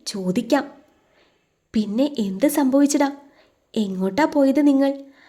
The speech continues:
അനുവിൻ്റെ പിച്ച് കിട്ടിയതും എരിവ് വലിച്ചുകൊണ്ട് അവിടം അമർത്തി തടവി അനുവിനെ ഒന്ന് കലിപ്പിച്ച് നോക്കിക്കൊണ്ട് അരവിന്ദൻ ഭദ്രനോട് ഗൗരവത്തോടെ ചോദിച്ചു. "പിന്നെ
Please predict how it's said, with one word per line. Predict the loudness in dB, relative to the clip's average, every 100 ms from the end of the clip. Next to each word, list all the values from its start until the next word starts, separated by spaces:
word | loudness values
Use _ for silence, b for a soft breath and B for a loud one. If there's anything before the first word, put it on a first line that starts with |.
| B _ -10
അനുവിൻ്റെ | -8 -4 -2 -2 -2
പിച്ച് | -4 -6 -2
കിട്ടിയതും | 0 0 0 0 -2 -4
എരിവ് | -8 -2 2
വലിച്ചുകൊണ്ട് | 2 2 0 0 0 -2 -6 B B B -10
അവിടം | -6 -4 -6 -6
അമർത്തി | -6 -6 -2 -2
തടവി | 0 0 0 -2 -4
അനുവിനെ | -6 -4 -2 0
ഒന്ന് | 2 2
കലിപ്പിച്ച് | 0 -4 -4 -4 0
നോക്കിക്കൊണ്ട് | 0 0 -2 0 0 -2 B B B B
അരവിന്ദൻ | -8 -6 -4 -4 -4 -6 -12 _ _ -10
ഭദ്രനോട് | -8 -8 -6 -2 0 2
ഗൗരവത്തോടെ | 2 2 0 -2 0 2 2
ചോദിച്ചു. | 2 -2 -4 -6 -10 b b b b b b b _
"പിന്നെ | 0 2 2